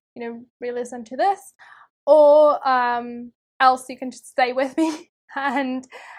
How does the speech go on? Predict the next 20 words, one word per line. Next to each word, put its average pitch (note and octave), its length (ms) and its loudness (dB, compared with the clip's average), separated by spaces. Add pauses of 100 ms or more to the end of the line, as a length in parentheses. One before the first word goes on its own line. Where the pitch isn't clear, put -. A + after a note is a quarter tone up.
(120)
um, B3+ 200 0
we B3 140 -2
are A#3+ 100 -4
going B3 280 -6
to A3+ 120 -20
dive A#3 260 -4
a A#3 40 -14
little A#3 240 -18
bit B3 160 -12
more A#3 480 -8
into A#3+ 760 -10 (460)
how C#4 220 2
it E4 100 -2
was E4 300 -4
for D4 100 -6
me C#4 320 -8
growing A#3+ 380 -6
up A#3+ 180 -6
rich B3+ 500 -8 (120)
and B3 640 -8